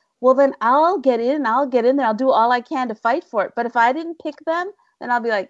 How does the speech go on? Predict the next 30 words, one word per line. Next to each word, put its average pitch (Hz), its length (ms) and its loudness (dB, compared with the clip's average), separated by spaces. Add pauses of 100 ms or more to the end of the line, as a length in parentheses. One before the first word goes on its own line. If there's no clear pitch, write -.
"You 214 260 -2
picked - 380 -4
her, 196 160 4
honey. 202 500 -4
<laughs> - 220 -20
It's - 340 -8
your, 277 380 4 (280)
it's 240 260 -2
your," 233 240 -4 (420)
<laughs> - 400 -20
yep. 208 220 -6 (160)
"I 240 260 4
don't 320 160 0
know. 294 380 2
I 240 160 0
wasn't 302 280 -6
sure." 311 460 -2
<laughs> 320 80 -18
So - 300 -4
no, 196 280 -6
I 214 100 -8
won't 190 220 -10
do 196 180 -20
that. - 160 -16 (140)
I'll 254 100 -2
be 254 120 -10
to-, 285 360 -4
I'll 254 180 -2
totally 330 360 -8
love 277 300 -2